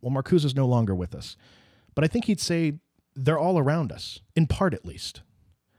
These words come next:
I think he'd view the Occupy Wall Street movement as an example of the Great Refusal. I think he'd view the Arab Spring in many ways as an example of the Great Refusal.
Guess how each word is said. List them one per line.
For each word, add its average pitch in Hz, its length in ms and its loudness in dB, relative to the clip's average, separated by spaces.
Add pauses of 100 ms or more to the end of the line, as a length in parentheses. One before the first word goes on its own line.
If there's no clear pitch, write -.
(180)
I 139 40 2
think 220 200 -4
he'd 196 140 -2
view 165 260 0
the 143 140 0
Occupy 143 440 0
Wall 139 200 0
Street 110 240 -4
movement 82 320 -4
as 95 100 -4
an 104 80 0
example 110 380 0
of 98 40 -2
the 101 60 -4
Great 104 200 -2
Refusal. 107 440 -4 (720)
I 113 80 -10
think 139 140 -4
he'd 120 120 -2
view 120 220 0
the 120 180 -2
Arab 120 220 -4
Spring 151 340 -4
in 101 120 0
many 92 160 -2
ways 90 260 -6
as 90 100 -6
an 87 60 -8
example 90 380 -8
of 85 40 -10
the 85 60 -8
Great 85 200 -10
Refusal. 85 440 -12